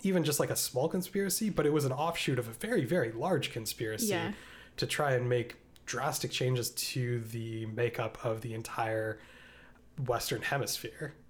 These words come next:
Speaker 1: which is kinda crazy. The
Speaker 2: Yeah.
Speaker 1: Knights, by the way, went by the wayside along with the Civil War.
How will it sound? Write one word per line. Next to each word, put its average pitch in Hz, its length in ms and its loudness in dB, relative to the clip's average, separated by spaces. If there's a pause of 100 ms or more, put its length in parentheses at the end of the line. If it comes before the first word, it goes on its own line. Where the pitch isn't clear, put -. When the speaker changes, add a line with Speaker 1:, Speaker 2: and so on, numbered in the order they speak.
(1160)
Speaker 1:
which 135 160 2
is 127 60 0
kinda 107 260 -4
crazy. 120 480 -4 (180)
The 254 80 2
Speaker 2:
Yeah. 165 60 8
Speaker 1:
Knights, 180 220 4
by 143 200 4
the 123 80 4
way, 120 440 4 (220)
went 117 320 0
by 117 140 -2
the 110 80 -2
wayside 110 440 -4
along 110 280 -8
with 117 200 -12
the 127 200 -2
Civil 117 380 -2
War. 113 320 -2